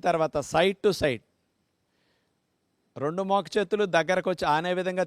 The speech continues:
తీసుకొస్తాం. మళ్ళీ వెడల్పుగా ఛాతీని విప్పేటట్లుగా చేతుల్ని వెనక్కి తీసుకెళ్తాం. దీనివల్ల శ్వాసక్రియ బాగా జరుగుతుంది. రిబ్స్, ఇంటర్కోస్టల్ మజిల్స్ ఇవన్నీ కూడా చక్కగా ఫ్రీ అయిపోతాయి.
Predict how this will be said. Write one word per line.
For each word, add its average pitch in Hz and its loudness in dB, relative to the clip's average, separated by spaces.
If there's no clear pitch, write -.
తీసుకొస్తాం. 190 -2
మళ్ళీ 185 -4
వెడల్పుగా 196 2
ఛాతీని 170 0
విప్పేటట్లుగా 170 -2
చేతుల్ని 165 0
వెనక్కి 151 -4
తీసుకెళ్తాం. 113 -8
దీనివల్ల 165 0
శ్వాసక్రియ 196 2
బాగా 170 4
జరుగుతుంది. 165 -2
రిబ్స్, 160 -4
ఇంటర్కోస్టల్ 180 -2
మజిల్స్ 160 -6
ఇవన్నీ 165 -4
కూడా 165 -2
చక్కగా 165 -2
ఫ్రీ 196 -2
అయిపోతాయి. 143 -2